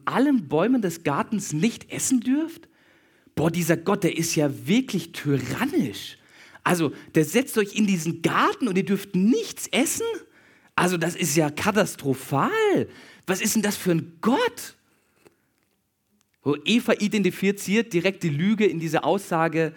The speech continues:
der Schlange und sagt, „Nee, nee, nee, Schlange, alles gut. Gott ist eigentlich ein guter Typ und wir dürfen von allen Bäumen im Garten essen, bis auf einen, den Baum der Erkenntnis, den dürfen wir nicht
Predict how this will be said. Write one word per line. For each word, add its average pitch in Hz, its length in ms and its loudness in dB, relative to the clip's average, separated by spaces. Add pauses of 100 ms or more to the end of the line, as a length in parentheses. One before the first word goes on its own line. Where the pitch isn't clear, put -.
(300)
der 151 100 4
Schlange 143 560 0 (220)
und 127 80 -4
sagt, 143 200 2
„Nee, 165 140 6
nee, 190 140 4
nee, 160 480 4 (640)
Schlange, 135 360 0
alles 165 280 2
gut. 190 360 0 (760)
Gott 185 180 2
ist 185 160 -6
eigentlich 180 260 2
ein 160 100 -2
guter 165 300 0
Typ 180 320 -2
und 147 160 0 (460)
wir 147 120 2
dürfen 190 340 0
von 170 160 0
allen 254 340 6
Bäumen 170 520 2 (240)
im 143 160 2
Garten 147 340 2
essen, 156 480 -4 (240)
bis 269 260 2
auf 175 300 0
einen, 160 640 2 (340)
den 160 140 2
Baum 202 240 4
der 185 160 2
Erkenntnis, 175 480 -2
den 156 160 -2
dürfen 190 300 0
wir 147 60 2
nicht 135 300 0